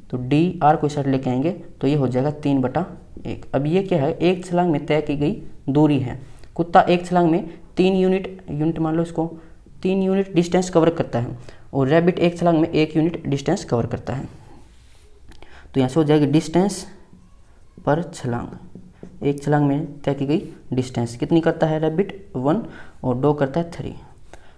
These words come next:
तो टोटल डिस्टेंस कितनी हो जाएगी इसकी? पाँच और इसकी नौ। पूछा स्पीड, तो स्पीड की रेशियो भी यही रहेगी, पाँच रेशियो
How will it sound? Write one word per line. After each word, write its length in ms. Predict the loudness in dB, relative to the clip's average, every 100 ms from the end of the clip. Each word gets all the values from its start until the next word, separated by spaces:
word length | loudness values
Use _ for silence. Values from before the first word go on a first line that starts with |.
| -10
तो 60 | -2
टोटल 360 | 2 4 4
डिस्टेंस 300 | 2 2 0
कितनी 220 | 2 2
हो 120 | 2 2
जाएगी 300 | 0 0 -8 -12 -18 -18 -20 -20 -20 -20 -20 -20 -20 -20 -20 -18 -18 -16
इसकी? 260 | -14 -10 -8
पाँच 320 | 0 0 0
और 120 | -2
इसकी 300 | -4 -4 -6 -8 -14 -20 -14 -10
नौ। 180 | -10 -12 -20 -20 -20 -20 -18 -10
पूछा 260 | -8 0 0
स्पीड, 400 | 0 -2 -4 -4 -8 -18 -16 -8
तो 60 | -8
स्पीड 340 | 2 4 6
की 60 | 4
रेशियो 240 | 2 2
भी 100 | 4
यही 140 | 6
रहेगी, 300 | 6 4 2 -2
पाँच 340 | 0 0 2
रेशियो 320 | -2 -2 -4